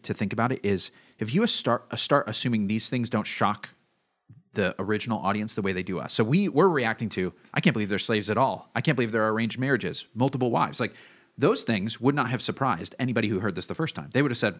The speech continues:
"Well, that's just the way the world works." So if you start with that and say, "This is how the world is," and then hear the things that God says you're supposed to do in those situations,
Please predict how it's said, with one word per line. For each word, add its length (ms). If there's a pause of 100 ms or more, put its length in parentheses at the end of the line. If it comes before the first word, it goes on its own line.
"Well, 100
that's 180
just 120
the 60
way 100
the 80
world 240
works." 380 (440)
So 140
if 80
you 60
start 440
with 180
that 200 (100)
and 100
say, 120
"This 220
is 100
how 120
the 100
world 240
is," 420 (480)
and 220
then 200
hear 220
the 120
things 540 (200)
that 160
God 240
says 260
you're 80
supposed 240
to 80
do 220
in 80
those 120
situations, 560